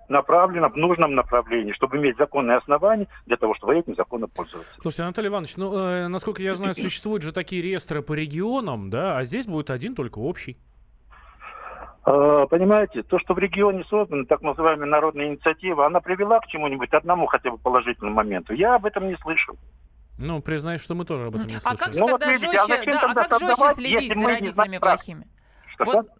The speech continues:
Speaker 3: когда у родителей действительно много косяков, когда вот вы говорите, человек там бил, пил, над ребенком
Speaker 1: Значит, для
Speaker 3: издевался, да?
Speaker 1: этого, да,
Speaker 3: Как?
Speaker 1: для этого у нас есть процедуры, предусмотренные нашим законодательством. Если,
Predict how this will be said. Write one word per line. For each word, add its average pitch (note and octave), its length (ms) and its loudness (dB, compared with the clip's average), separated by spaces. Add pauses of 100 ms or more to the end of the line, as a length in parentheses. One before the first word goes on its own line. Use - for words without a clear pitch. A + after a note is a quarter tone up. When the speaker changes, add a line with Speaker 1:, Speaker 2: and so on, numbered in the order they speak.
(300)
Speaker 3:
когда B3+ 320 -4
у C4+ 60 0
родителей C4+ 300 -6
действительно A3+ 320 -8
много B3 240 -4
косяков, G3 480 -8
когда G3 160 -4
вот G3 100 -10
вы G3+ 100 -12
говорите, G#3+ 360 -8
человек A#3 180 -8
там G3+ 180 -6 (200)
бил, A#3 560 -2
пил, A3 380 -4
над A3 140 -6
ребенком A3 440 -6
Speaker 1:
Значит, G3 180 2
для A#3 80 0
Speaker 3:
издевался, F#3+ 380 0
да? F#3+ 80 0
Speaker 1:
этого, E3 140 2 (180)
да, C#3+ 120 6 (100)
Speaker 3:
Как? B2 100 -2
Speaker 1:
для D#3+ 200 4
этого - 280 -2
у C#3 80 4
нас D#3+ 240 4
есть F#3+ 260 -4
процедуры, D3+ 560 2
предусмотренные D#3+ 880 0 (300)
нашим D3 360 2
законодательством. C3 920 0
Если, C#3 540 -2